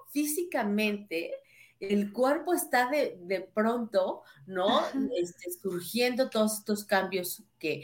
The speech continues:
Speaker 1: que también se notan en el embarazo, ¿no?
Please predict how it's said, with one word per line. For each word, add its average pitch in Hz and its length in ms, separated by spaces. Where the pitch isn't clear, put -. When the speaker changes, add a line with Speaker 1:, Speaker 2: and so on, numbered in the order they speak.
Speaker 1:
que 170 140
también 165 360
se 247 140
notan 220 340
en 165 160
el 147 160
embarazo, 143 800
¿no? 139 360